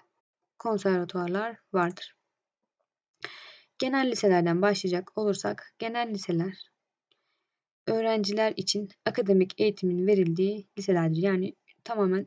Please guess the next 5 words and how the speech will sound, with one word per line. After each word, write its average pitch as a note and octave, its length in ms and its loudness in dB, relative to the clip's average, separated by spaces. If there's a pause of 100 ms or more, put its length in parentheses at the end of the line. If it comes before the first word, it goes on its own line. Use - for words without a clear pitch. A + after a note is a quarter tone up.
üniversiteye F#3+ 600 0
hazırlık F#3 640 -2
amaçlı F#3 480 -2 (180)
gidilen F3 440 -2 (120)
okullardır. E3 640 -2